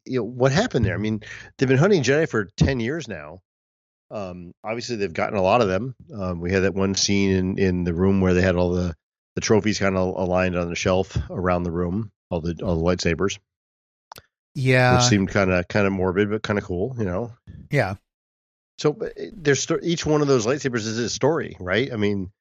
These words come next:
Speaker 1: how do they get all these people, you know, how do they, how do they bring each one in?
Speaker 2: I, I definitely think we could benefit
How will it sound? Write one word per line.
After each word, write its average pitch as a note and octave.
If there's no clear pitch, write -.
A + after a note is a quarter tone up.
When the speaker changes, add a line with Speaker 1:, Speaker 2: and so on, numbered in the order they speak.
Speaker 1:
how G#2
do G#2
they G#2+
get G#2+
all G2+
these G2
people, F#2+
you G2
know, F2+
how E2+
do G2+
they, F#2+
how F#2
do G2+
they F#2+
bring G2
each G2
one F#2
in? G2
Speaker 2:
I, G3
I F#3
definitely G#3
think F3+
we E3+
could C3+
benefit B2+